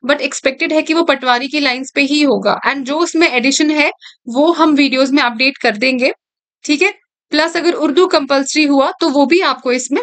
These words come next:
पढ़ाई जाएगी, ठीक। तो हम start करते हैं हमारा पहला lecture History of Jammu and Kashmir, ठीक है। देखो जो history है, जब हम Indian history पढ़ते हैं तो उसको भी हम तीन parts में divide करते हैं, ठीक है। एक हमारा ancient होता है,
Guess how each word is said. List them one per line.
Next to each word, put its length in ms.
पढ़ाई 320
जाएगी, 400
ठीक। 200
तो 100
हम 100
start 340
करते 240
हैं 60
हमारा 300
पहला 300
lecture 340
History 320
of 80
Jammu 240
and 100
Kashmir, 380
ठीक 160
है। 80
देखो 240
जो 120
history 460
है, 240
जब 140
हम 120
Indian 320
history 300
पढ़ते 400
हैं 220
तो 100
उसको 280
भी 140
हम 140
तीन 280
parts 340
में 120
divide 320
करते 220
हैं, 160
ठीक 120
है। 80
एक 220
हमारा 260
ancient 520
होता 240
है, 160